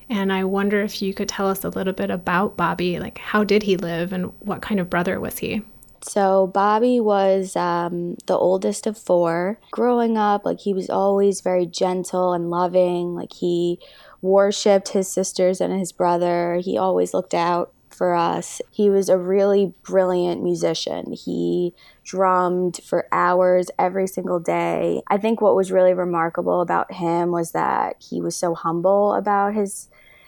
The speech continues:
Speaker 2: talent. You know, he never really recognized how good he was. I just think that says so much about him because he was just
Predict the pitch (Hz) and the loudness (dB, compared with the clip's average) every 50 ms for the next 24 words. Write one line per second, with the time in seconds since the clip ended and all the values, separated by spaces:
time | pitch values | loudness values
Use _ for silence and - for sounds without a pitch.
0 | _ _ - - - 208 202 202 202 202 202 202 202 196 - - - 190 180 175 | _ _ -10 -4 -2 0 2 2 2 2 0 0 -2 -4 -6 -8 -6 -4 -4 -2
1 | 175 170 170 175 175 - 185 175 175 175 175 175 170 175 175 170 175 170 175 170 | -2 -2 -2 -2 -4 -4 -4 -2 -2 -2 -2 -2 -2 -2 -2 -2 -2 -2 -2 -4
2 | 170 - _ _ _ _ _ _ _ _ - 196 202 208 190 190 185 190 180 170 | -6 -8 _ _ _ _ _ _ _ _ -4 2 4 6 8 8 6 6 4 2
3 | 160 170 - 185 196 190 185 185 185 180 180 175 - - 180 170 170 165 - 170 | 0 0 -2 -6 -4 -2 0 0 0 0 -2 -2 -4 -2 -2 -2 -2 0 -2 -4
4 | - 175 180 170 165 170 - - - - - - - 185 185 185 - - - _ | -2 -2 -2 -2 -2 -2 -2 0 0 0 0 -2 -2 -4 -4 -6 -10 -12 -18 _
5 | _ _ _ _ - 175 185 185 185 180 - 185 180 180 - 170 160 - - - | _ _ _ _ -2 0 0 0 -2 -4 -4 -2 -4 -2 -2 -4 -4 -4 -4 -4
6 | 165 165 170 160 160 - - 170 160 160 156 156 - - 170 - - - - - | -2 -2 -2 -2 -4 -4 -4 -4 -2 -2 -4 -6 -6 -6 -6 -4 -4 -4 -4 -4
7 | 180 165 - - - 185 - - - - - 175 - - - - - - - - | -6 -6 -6 -6 -8 -8 -8 -10 -10 -8 -6 -6 -6 -6 -8 -8 -8 -6 -6 -6
8 | - - - - - - 180 - - - - - | -6 -8 -8 -6 -6 -4 -4 -6 -8 -12 -14 -14